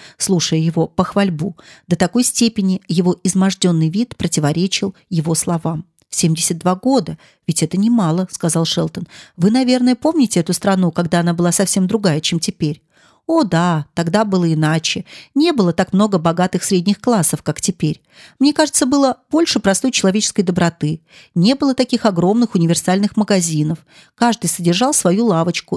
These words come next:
и не старался непременно задавить соседа. А цены на хлеб? Боже мой, ведь теперь получаешь за ту же цену только четверть того, что получал прежде». «А как вы думаете, люди стали счастливее теперь?» спросил Шелтон. «Нет,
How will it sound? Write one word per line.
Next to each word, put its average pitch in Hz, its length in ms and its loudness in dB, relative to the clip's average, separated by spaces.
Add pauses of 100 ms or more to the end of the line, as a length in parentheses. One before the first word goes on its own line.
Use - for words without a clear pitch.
и 240 80 0
не 269 80 4
старался 320 460 0
непременно 196 480 2
задавить 175 340 0
соседа. 165 640 0 (240)
А 180 80 0
цены 185 280 2
на 170 140 2
хлеб? 170 320 -2 (380)
Боже 220 340 2
мой, 165 300 0 (200)
ведь 202 140 2
теперь 226 260 0
получаешь 214 720 0
за 202 200 2
ту 240 180 0
же 175 200 2 (200)
цену 247 400 2
только 202 300 0
четверть - 480 0
того, 269 320 0
что - 160 -2
получал 165 420 0
прежде». 160 540 -2 (500)
«А 185 60 -4
как 247 220 -2
вы 285 80 0
думаете, 170 560 0 (220)
люди 196 260 0
стали 330 300 0
счастливее 160 540 0
теперь?» 160 460 -6
спросил 160 400 -2
Шелтон. 160 480 -4 (480)
«Нет, 339 340 0